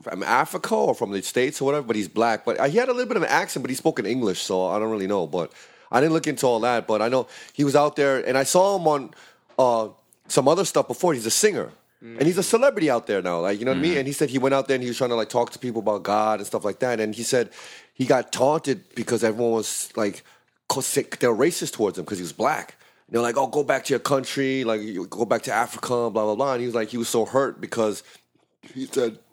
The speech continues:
Speaker 1: he just felt like Korean people were racist against him, you know? And
Speaker 3: "나
Speaker 1: then
Speaker 3: 여기서 살아."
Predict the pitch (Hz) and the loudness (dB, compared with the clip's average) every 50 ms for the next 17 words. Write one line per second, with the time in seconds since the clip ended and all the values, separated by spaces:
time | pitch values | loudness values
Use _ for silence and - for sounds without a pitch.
0 | _ _ _ - - - 123 110 127 120 - - 127 107 113 117 110 - - - | _ _ _ -20 -12 -10 -6 -4 -4 -4 -2 0 0 0 0 -2 -2 -4 -10 -18
1 | - - - _ _ _ _ _ _ _ - 123 123 127 131 - 139 117 - 110 | -20 -20 -20 _ _ _ _ _ _ _ -4 0 0 0 0 -2 -4 -4 -2 0
2 | 110 98 101 139 214 208 - - 104 104 90 90 82 - - - - 64 67 87 | 0 0 2 0 -2 -2 -6 -8 -10 -8 -6 -6 -8 -8 -12 -16 -16 -18 -14 -8
3 | 95 104 127 147 160 175 170 139 156 160 151 180 170 - 185 170 - - 139 151 | -4 -2 4 6 6 6 8 6 4 6 6 2 2 4 4 4 4 6 6 6
4 | 165 175 135 | 6 6 4